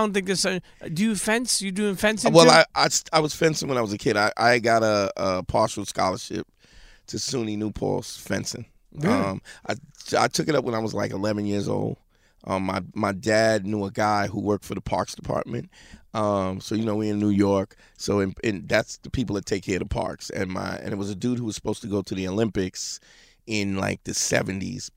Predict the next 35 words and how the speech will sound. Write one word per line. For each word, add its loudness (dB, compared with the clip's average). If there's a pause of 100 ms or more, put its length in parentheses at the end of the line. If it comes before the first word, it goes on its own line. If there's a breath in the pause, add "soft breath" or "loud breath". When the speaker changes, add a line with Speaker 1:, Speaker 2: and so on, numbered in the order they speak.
(160)
Speaker 2:
popped -4
his -8
Achilles -6
heel -4
on -6
a -8
beach, -6
and -8
then -6
he -10 (200)
took -4
a -2 (200)
civil 0
servant 0
job -4
as -8
a -12
park, -6 (400 soft breath)
Parks -2
Department. -8
And -6
I -4
was, -6
like, -2
eleven -4
years -6
old. -6
My -4
pops -6
asked -8
me -10
if -10
I -6
wanted -8
to -10